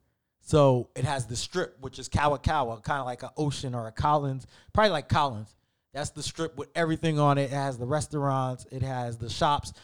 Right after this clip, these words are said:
And I, when I talk about shops, bro, they have, like, all the stores that Nicki Minaj raps about, like the Chanel, the Fendi, the Gucci, like, all those stores.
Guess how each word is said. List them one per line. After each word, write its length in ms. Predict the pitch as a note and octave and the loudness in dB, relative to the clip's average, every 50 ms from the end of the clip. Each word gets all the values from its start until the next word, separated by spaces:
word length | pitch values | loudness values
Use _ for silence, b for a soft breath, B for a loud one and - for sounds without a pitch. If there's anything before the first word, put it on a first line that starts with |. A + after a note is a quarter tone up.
| B B B B | B B B B
And 140 | A2 A#2+ | -10 -10
I, 60 | A#2 A2+ | -8 -8
when 160 | A#2+ B2 A#2+ | -8 -8 -8
I 60 | C#3+ | -6
talk 200 | F3 - G3 - | -4 -4 -4 -6
about 200 | - G#3 D3+ D#3 | -6 -10 -14 -12
shops, 360 | - - - D3 C3 - - | -10 -8 -6 -6 -6 -6 -10
bro, 160 | - - G#2+ | -12 -12 -8
they 120 | G#2+ B2+ E3 | -6 -6 -4
have, 220 | G3+ G3+ C#3 A#2 | -2 -2 -2 -2
like, 180 | B2 G#2 G2+ - _ _ _ _ _ _ _ _ _ _ _ _ _ _ | -2 -6 -8 -10 _ _ _ _ _ _ _ _ _ _ _ _ _ _
all 260 | - C#3 D3 D3 D#3 | -4 -2 2 2 2
the 160 | D#3 C3+ D#3 D#3+ | 2 2 0 -2
stores 380 | - - D#3 D3 C#3+ C#3+ C3+ | 2 4 4 6 6 4 4
that 160 | B2 B2+ A2+ | 0 -2 -2
Nicki 260 | A#2+ C3+ C3+ C3 B2+ C3 | -2 -4 -4 -4 -4 -4
Minaj 640 | B2+ B2 B2 B2 B2+ B2+ B2 A#2+ A#2 A#2 A2+ G2 | -2 -2 -2 -2 -2 -2 -2 -2 -4 -6 -8 -6
raps 280 | A#2 B2 A#2 A2+ - - | -6 -6 -8 -8 -12 -14
about, 300 | A2 A2 G#2+ F#2 E2+ - - | -14 -14 -14 -14 -14 -18 -20
like 180 | F#2 F2+ D#2+ _ _ _ | -20 -20 -20 _ _ _
the 200 | - F#2+ D#2+ D2+ | -20 -20 -16 -14
Chanel, 680 | - - - B2+ G#2 A2 A#2+ C3 C3+ B2 A2+ G2 F2 F#2+ | -12 -10 -8 -8 -6 -6 -4 -2 0 0 0 -2 -4 -6
the 100 | - F#2+ | -8 -12
Fendi, 640 | - - - - D3+ C#3+ B2 A2 G#2 G#2 G2+ F#2+ | -14 -10 -4 -4 -2 -2 -2 -4 -6 -8 -10 -10
the 80 | F#2 G#2 | -12 -10
Gucci, 520 | A2+ G#2+ E3 D#3 - - - B2+ A#2+ A2+ | -6 -2 -2 -2 -2 -4 -12 -12 -12 -12
like, 200 | G2 G#2+ A2+ - - | -12 -14 -14 -6 0
all 280 | F3+ F#3+ F#3+ G3 G3+ F#3+ | 4 4 6 6 4 4
those 240 | G3 F#3+ F#3+ F3 | 2 0 0 -2
stores. 340 | - - - G3 F#3 E3+ C#3 | -2 0 0 2 2 2 -2